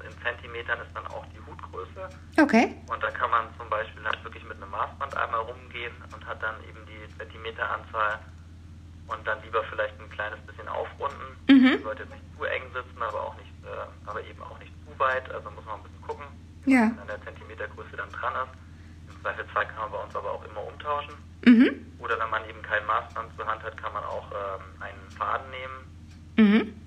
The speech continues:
Speaker 1: und dann einfach danach an einem Zollstock abmessen.
Speaker 2: Ah ja, okay. Also
Speaker 1: Oder,
Speaker 2: t-
Speaker 1: oder an einem Lineal.
Speaker 2: Ja, total einfach eigentlich, ne?
Speaker 1: Genau, und bei den Mützen gibt's meistens eben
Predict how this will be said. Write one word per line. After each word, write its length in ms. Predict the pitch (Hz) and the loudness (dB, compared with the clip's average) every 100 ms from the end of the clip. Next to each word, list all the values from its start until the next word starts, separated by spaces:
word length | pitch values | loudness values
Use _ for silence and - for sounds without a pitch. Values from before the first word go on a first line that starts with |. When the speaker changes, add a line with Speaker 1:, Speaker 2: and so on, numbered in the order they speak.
| - - | -16 -10
Speaker 1:
und 240 | 113 104 101 | -4 -4 -2
dann 160 | 104 113 | -4 -2
einfach 300 | 107 - - | -4 -4 -2
danach 340 | 101 98 104 | -2 0 -2
an 120 | 101 98 | -2 -6
einem 100 | 85 | -8
Zollstock 480 | 95 101 - - - | -8 -8 -6 -6 -6
abmessen. 400 | - - - - - - - | -8 -10 -14 -14 -16 -16 0
Speaker 2:
Ah 140 | - 370 | 6 10
ja, 220 | 185 - | 10 8
okay. 320 | 196 - 160 - | 6 6 8 8
Also 180 | 196 190 | 8 8
Speaker 1:
Oder, 80 | |
Speaker 2:
t- 80 | - | 6
Speaker 1:
oder 140 | - 104 | 4 2
an 100 | 104 | 2
einem 120 | - | -4
Lineal. 480 | 98 - 98 90 90 - - - | -6 -4 0 0 -2 -8 -2 10
Speaker 2:
Ja, 160 | 196 180 - | 10 10 8
total 320 | 202 208 202 | 8 12 12
einfach 500 | 170 180 185 151 160 | 12 12 10 8 8
eigentlich, 600 | - 165 170 175 170 - | 8 6 6 6 4 4
ne? 160 | 185 214 - - - - - - | 2 2 0 -12 -12 -12 -10 -8
Speaker 1:
Genau, 240 | - 98 101 | 2 4 6
und 80 | 107 | 6
bei 80 | |
den 140 | 107 110 | 6 6
Mützen 280 | 123 127 117 | 2 2 -4
gibt's 220 | 107 107 | -4 2
meistens 400 | 101 104 80 - | 2 0 -8 -12
eben 160 | 85 | -12